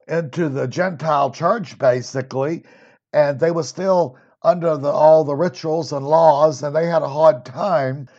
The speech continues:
uh, let go of these things. So he said, "Accept them and not to provoke them."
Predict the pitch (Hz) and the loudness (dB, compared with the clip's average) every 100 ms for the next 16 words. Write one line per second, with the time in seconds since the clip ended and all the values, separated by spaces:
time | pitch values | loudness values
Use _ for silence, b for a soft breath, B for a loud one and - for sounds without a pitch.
0 | b _ 117 127 151 147 139 196 214 147 | b _ -6 -2 -2 0 0 2 0 -2
1 | 127 110 - 131 104 90 - - b b | -6 -10 -2 0 0 -4 -18 -20 b b
2 | b b - 143 143 147 202 139 175 151 | b b -10 -2 -2 0 -4 -2 -4 -4
3 | 123 - 196 196 - 156 147 170 143 143 | -6 -2 0 0 -2 0 0 -2 -6 -4
4 | 151 160 151 - 143 127 b b b - | -4 -6 -6 -8 -6 -6 b b b -4
5 | 143 135 202 196 - 123 127 170 | 0 4 4 2 0 2 2 -4